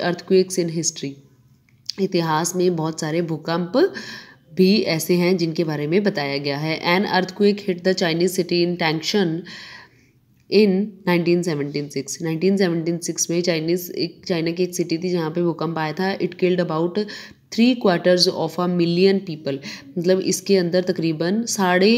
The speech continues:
सात लाख पचास हज़ार लोग मारे गए थे। An earthquake hit the Kutch region of Gujarat in India। गुजरात के इंडिया में एक भूकंप था जो कि आया था, जिसमें कि कुछ धर्म के कुछ लोगों का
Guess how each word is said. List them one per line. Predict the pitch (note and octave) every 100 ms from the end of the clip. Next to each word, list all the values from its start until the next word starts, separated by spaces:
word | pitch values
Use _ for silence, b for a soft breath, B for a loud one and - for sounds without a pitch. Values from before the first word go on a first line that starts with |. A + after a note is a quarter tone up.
| B3+ - - - - B B B - -
सात | F#3+ G3 G3+
लाख | F#3 G3
पचास | F#3+ G3 F3+ F#3
हज़ार | F#3 E3+
लोग | E3+ E3 E3+ E3 D#3
मारे | C#3+ D#3+
गए | D#3+ C#3+ C#3
थे। | C#3 B B - F#3
An | G3 G#3+
earthquake | F#3 F#3 G#3 G3+ G3+ F#3
hit | F3+ -
the | F#3 F#3 - - _ _ _ A#3
Kutch | A3+ - A3
region | F3 D#3+ E3+ F3+ G3+ - - - - E3+
of | E3 - G3 F3+
Gujarat | F3 D#3+ D3+ D#3 -
in | F3+ F3
India। | D#3 C#3+ C#3+ B B B B
गुजरात | F3+ E3+ E3+ E3 -
के | F#3+
इंडिया | E3+ E3+ F3
में | E3+ E3+
एक | G3 D3 D#3+
भूकंप | D#3+ D#3+ E3+ E3
था | E3+
जो | F3 E3
कि | E3
आया | D3+ D#3
था, | F#3 A3 - E3
जिसमें | E3 D#3+ F3 E3+
कि | F#3 G#3 A#3 B B _
कुछ | A#3 A#3
धर्म | F#3+ F3 E3
के | E3 E3+
कुछ | F3 E3+
लोगों | D#3+ D3+ D#3
का | E3 A#3